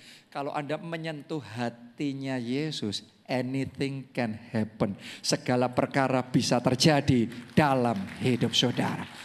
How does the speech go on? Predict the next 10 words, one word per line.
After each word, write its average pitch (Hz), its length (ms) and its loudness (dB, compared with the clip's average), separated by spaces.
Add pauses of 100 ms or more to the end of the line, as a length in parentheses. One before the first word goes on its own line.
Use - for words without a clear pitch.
Makanya 196 400 4
belajar 170 480 4
menyenangkan 139 560 4
hati 110 400 -2
Yesus. - 240 -10
Amin. 190 240 2 (400)
Tadi 294 260 -4 (240)
sebelum 202 440 -6 (200)
khotbah 214 360 -6
ini, 233 280 -8